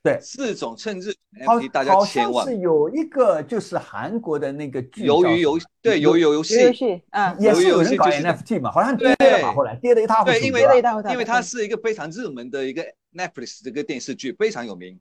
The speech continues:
Speaker 2: 所以很多人就发了一个鱿-，
Speaker 1: 嗯。
Speaker 2: 鱿鱼币、
Speaker 1: 嗯。
Speaker 2: 鱿鱼的N F T，大家都去买，它涨得非常厉害，也是涨了几万倍。但是它隔了两天之后，
Speaker 1: 嗯。
Speaker 2: 直接从，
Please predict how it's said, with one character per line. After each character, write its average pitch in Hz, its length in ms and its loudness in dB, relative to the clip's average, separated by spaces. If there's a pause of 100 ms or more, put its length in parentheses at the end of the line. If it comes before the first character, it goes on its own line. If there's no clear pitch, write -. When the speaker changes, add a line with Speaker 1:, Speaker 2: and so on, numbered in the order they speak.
Speaker 2:
所 143 160 -2
以 127 40 -2
很 120 160 -8
多 113 160 2
人 131 100 -4
就 156 80 -2
发 151 260 0
了 131 100 0
一 123 40 -4
个 135 280 0
鱿-， 110 440 -4
Speaker 1:
嗯。 120 120 -12
Speaker 2:
鱿 120 180 0
鱼 127 120 2
币、 202 340 -2 (440)
Speaker 1:
嗯。 - 80 -6
Speaker 2:
鱿 156 160 6
鱼 160 100 4
的 165 80 0
N 180 200 -2
F - 120 -14
T， 196 260 -4
大 170 160 0
家 185 80 2
都 190 140 -2
去 190 120 -6
买， 113 400 -4
它 190 240 0 (320)
涨 117 180 -2
得 151 160 -4
非 202 200 2
常 117 220 -8
厉 151 100 -2
害， 151 80 2
也 120 120 -2
是 - 120 -6
涨 104 260 -6
了 131 60 -8
几 101 260 -12
万 127 200 -4
倍。 113 260 -8 (160)
但 185 180 0
是 143 340 -4
它 185 240 0
隔 120 300 -4
了 147 120 0
两 110 200 -6
天 143 160 -10
之 160 120 -6
后， 123 80 -2
Speaker 1:
嗯。 - 20 -10
Speaker 2:
直 131 180 -10
接 156 280 0
从， 127 300 -8